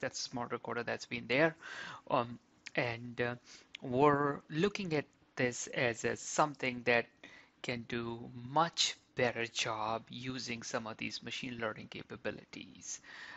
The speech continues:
Um, so determining the intent and in, in providing those resources, and then finding the right set of resources with the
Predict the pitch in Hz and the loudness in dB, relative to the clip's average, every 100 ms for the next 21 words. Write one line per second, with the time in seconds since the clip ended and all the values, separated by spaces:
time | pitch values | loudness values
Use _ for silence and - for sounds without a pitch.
0 | - 139 117 113 135 - - - - - | -6 -2 -2 -4 -16 -20 -20 -16 -4 0
1 | 127 117 117 127 - - 120 139 135 175 | 2 2 0 -6 -14 -20 0 0 2 0
2 | 175 160 151 147 147 156 - _ - 123 | 0 -2 -2 -4 -6 -10 -16 _ 2 4
3 | 147 147 139 120 117 - 135 123 120 - | 4 0 -4 -4 -4 0 2 2 -2 -12
4 | - 143 120 117 - 135 117 - 143 151 | -4 -2 -2 -6 -8 -10 -4 0 10 10
5 | 143 123 117 120 - - 127 107 - 131 | 10 6 4 4 -6 -4 -2 -2 -4 -6
6 | 127 - 127 117 117 123 127 135 - 139 | -6 -8 -8 -6 2 2 2 -4 -2 0
7 | 139 131 123 120 113 110 120 - 135 117 | 2 0 -2 -2 0 2 0 0 -2 -2
8 | - 117 - - 113 110 101 120 - 117 | -4 -4 -4 -4 -6 -6 -6 -8 -6 -6